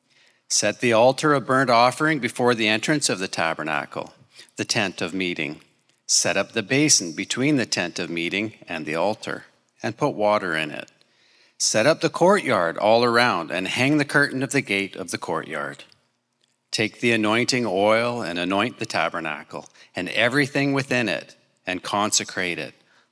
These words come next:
along with all of its furnishings, and it will be holy.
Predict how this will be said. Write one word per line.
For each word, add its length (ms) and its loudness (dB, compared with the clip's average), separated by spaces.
along 480 2
with 160 -6
all 240 2
of 100 -2
its 160 -2
furnishings, 960 -4
and 160 -6
it 140 -2
will 160 -4
be 140 0
holy. 520 -4